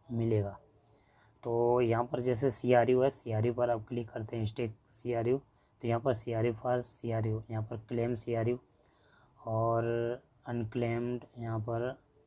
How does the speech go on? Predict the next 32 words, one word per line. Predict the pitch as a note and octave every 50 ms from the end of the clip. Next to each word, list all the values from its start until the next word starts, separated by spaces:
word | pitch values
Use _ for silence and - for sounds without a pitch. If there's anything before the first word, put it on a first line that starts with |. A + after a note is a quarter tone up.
| _ _ _ _ _ _ _ _ _ _ _ _ _ _ _ _
आपको | - B2 A2+ - -
हंड्रेड | A2 G2+ G#2+ A2+ A#2 A#2+ A2+ -
परसेंट | - B2 G#2+ - B2+ B2 A#2+
आकर | A#2 A2+ A2+ B2+ B2
यहाँ | A#2+ A2+ A2+ A2+ A2+
पर | A2 C3 A#2+ A#2 A#2 - _ -
दिया | A#2 A2 G#2+ A#2 A#2 A2
गया | G#2+ A2+ A2
परसेंटेज, | A2 - G#2+ - A#2+ A#2 A2+ A2+ G#2+
पच्चीस | - B2+ A2 - - A#2 G#2+
परसेंट, | A2+ A#2 G#2+ G2+ B2 A#2+ A2+ A2+
पचास | - G#2+ - - A#2 A2
परसेंट, | A2 - A#2+ G#2+ G#2 B2+ B2 A#2+ A2 - -
सत्तर | A#2 - - A#2+ A2 A2 - - B2 B2
और | B2 A#2 A#2+ B2 A#2+ A2+ - - - _ _ _ _ - _ _ -
हंड्रेड | - A#2 A2+ A2 A2+ G#2+ A2
परसेंट, | A#2 A2 G#2+ - G#2+ G#2 G#2 - _ _ _ _ _ -
सौ | - - B2+ A2
परसेंट, | G2+ A#2 G#2+ G#2 A2 G2+ - - _ _ _ _ _ _ _ _ _ _ _ -
कितना | B2+ A2+ A2 C3 C3 C3 B2+
आपको | C3 - - C3 C3 B2+ C3 C3 C3
रखना | B2 A#2 G#2+ A2+ A#2+ A#2
है | A#2 A#2 A#2
तो | - - A2+
यहाँ | A2+ A2+ A2+
पर | A#2+ A#2+ A2
क्लिक | G#2+ - B2 B2 B2 -
कर | - A#2+ A2
देंगे। | G#2 A2+ A#2 A#2 A#2+ C3 C#3 C3
इसके | A#2+ A2+ A2 - - B2 A#2
बाद | A2 A2+ A2+ A2+ A2+
में | A2+ A#2+ C3+ D#3+